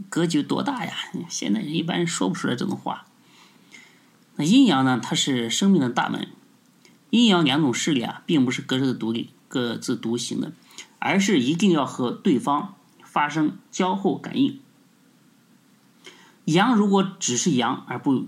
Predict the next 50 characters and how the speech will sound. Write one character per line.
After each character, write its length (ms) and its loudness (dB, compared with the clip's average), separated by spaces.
与 160 -4
阴 340 2
发 160 -4
生 100 -6
关 200 -8
系， 180 -12
阴 220 4
呢 180 2
如 80 0
果 80 -2
不 140 2
与 120 2
阳 200 -4
发 140 -8
生 100 -8
关 160 -8
系， 100 -8
那 100 0
么 240 -2
就 100 -4
是 160 -4
阴 220 4
阳 200 2
啊， 240 -4
它 240 0
永 260 2
远 160 0
是 140 -4
一 100 -4
种 100 -4
分 300 2
离 100 0
的 120 -8
状 200 -10
态。 220 -18
嗯， 160 -16
那 100 -4
世 240 2
界 160 2
上 140 0
呢， 180 -2
就 140 -2
是 200 -6
一 220 -2
片 640 -4
草 200 -4
木， 260 2
不 100 -4
会 180 0
有 280 -4